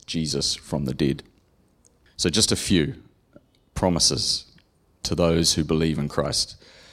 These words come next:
And the devil is gonna try to desperately convince us that that's not the case.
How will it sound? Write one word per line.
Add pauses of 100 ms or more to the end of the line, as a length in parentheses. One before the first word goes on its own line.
(560)
And
the
devil
is
gonna
try
to
desperately
convince
us
that
that's
not
the
case.